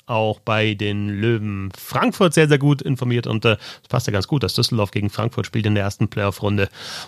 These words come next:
Und deswegen werden wir da ein bisschen genauer hinschauen und auch in Richtung Frankfurt. Und dann natürlich auch noch ein bisschen über die N H L, über die Bedeutung der N H L und über die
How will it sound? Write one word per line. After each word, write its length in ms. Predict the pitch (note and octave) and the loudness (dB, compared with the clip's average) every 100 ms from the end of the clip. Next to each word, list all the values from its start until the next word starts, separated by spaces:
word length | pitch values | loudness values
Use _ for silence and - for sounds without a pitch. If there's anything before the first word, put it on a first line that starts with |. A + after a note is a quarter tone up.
| - | -6
Und 220 | G#2+ G2 | -4 -2
deswegen 240 | G2 G2+ | -2 0
werden 100 | G2+ | 0
wir 80 | G2+ | 2
da 120 | G#2 | 2
ein 80 | A2+ | 2
bisschen 220 | A2+ - | 2 0
genauer 300 | G#2+ G#2 G#2+ | 2 4 4
hinschauen 460 | G2 A2 - G2+ G2+ | 2 0 0 -2 -2
und 160 | G#2 A#2 | -2 0
auch 260 | A2 F#2+ | 0 0
in 140 | - G#2+ | -4 -4
Richtung 280 | G#2+ G#2+ | -4 -6
Frankfurt. 420 | G2 B2 E3 E3+ - | -4 -2 0 0 2
Und 240 | B3+ C4 | 2 4
dann 120 | G3+ | 4
natürlich 340 | G3+ F3+ F#3 D#3 | 2 2 0 2
auch 120 | D#3 | 2
noch 60 | |
ein 60 | D#3 | 2
bisschen 460 | D3+ C3 C#3+ C3+ B2+ - - _ | 2 0 0 0 -2 -8 -20 _
über 280 | B2+ A#2 A2+ | -4 0 0
die 360 | A2 G#2+ - - | 0 0 -2 -2
N 140 | C3+ | 0
H 160 | A#2+ - | 0 -2
L, 260 | - G3 E3+ | -2 2 2
über 140 | B2 | 2
die 60 | A#2 | 2
Bedeutung 400 | A#2+ D#3 F3 D3 | 2 2 2 2
der 80 | C#3 | 2
N 80 | |
H 160 | C3 D3 | 0 -2
L 160 | C#3+ - | -4 -4
und 260 | D#3 E3+ | -2 -2
über 220 | D#3+ C#3 C3 | -2 -2 -2
die 300 | B2 A#2 | 0 -2